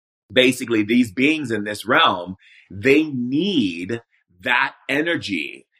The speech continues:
They need darkness in order to sustain their realm. And how do they get it? Through fear, through when you, when you put yourself down,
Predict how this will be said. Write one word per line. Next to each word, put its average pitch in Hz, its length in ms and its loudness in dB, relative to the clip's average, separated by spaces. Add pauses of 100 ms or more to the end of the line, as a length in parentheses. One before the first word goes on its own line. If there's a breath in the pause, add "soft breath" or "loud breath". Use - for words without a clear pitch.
(100)
They 127 160 2
need 131 320 -2
darkness 113 600 -2
in 117 140 0
order 117 220 0
to 113 180 -6
sustain 123 600 -2
their 107 200 0
realm. 135 300 2 (180)
And 107 220 0
how 107 180 2
do 113 80 2
they 107 160 0
get 110 220 2
it? 196 140 0 (300)
Through 120 180 0
fear, - 540 0 (520)
through 120 240 4
when 117 160 -2
you, 120 240 -2
when 113 240 -4
you 117 80 0
put - 180 -4
yourself 131 360 -2
down, 131 580 0